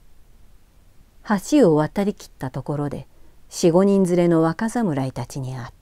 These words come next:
た。「トゲのある花は何とか言ったな。」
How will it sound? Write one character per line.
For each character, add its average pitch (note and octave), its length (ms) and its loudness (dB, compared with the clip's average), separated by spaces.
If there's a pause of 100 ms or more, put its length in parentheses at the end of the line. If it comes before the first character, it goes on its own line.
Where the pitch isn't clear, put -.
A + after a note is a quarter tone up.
た。 - 100 -20 (1800)
「ト C3+ 200 -8
ゲ F#3+ 180 4
の F3+ 140 6
あ D3 60 4
る C#3+ 80 2
花 C3 300 -2
は B2 260 -6 (380)
何 F3+ 200 0
と - 120 -2
か B2+ 120 -12
言 C3+ 80 -12
っ - 40 -20
た D3+ 180 -6
な。」 D3 360 -4